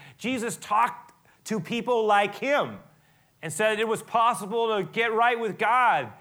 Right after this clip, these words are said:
and you were welcomed in his kingdom too. And Jesus invites himself over to Zacchaeus' house. They have this conversation, and by the time it's done,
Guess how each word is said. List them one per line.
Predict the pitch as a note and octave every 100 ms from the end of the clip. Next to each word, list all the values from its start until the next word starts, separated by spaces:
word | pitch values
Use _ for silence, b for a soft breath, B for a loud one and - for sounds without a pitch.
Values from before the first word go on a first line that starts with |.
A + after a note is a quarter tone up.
| B B B -
and | F3 F3+ F#3 F3 E3
you | G3+ A3+
were | G#3+
welcomed | F#3+ A#3 A#3 A3+ A3
in | A3
his | G3+
kingdom | - A#3 A#3 A3
too. | G3+ B3 C#4 E3+ A2 B B
And | G#3+ G#3+ G#3 C#3
Jesus | G3+ B3+ B3
invites | G#3 E3 A3 C4 -
himself | A#3 - A3 A3
over | B3 C4
to | A3 E3+
Zacchaeus' | G3+ A3+ F3+ A3+ G3 F3+
house. | E3 G#3+ B3 E3 D#3+ - B B B -
They | G3+
have | G3 G#3 G3+
this | G3
conversation, | C#3 G#3+ A3 G3 - A#3 A#3 G#3 G3+ G3 B -
and | F#3+ F#3
by | F#3+ G3
the |
time | F#3 A3+ B3 A#3+
it's | G3
done, | C3+ B3 C#4 A3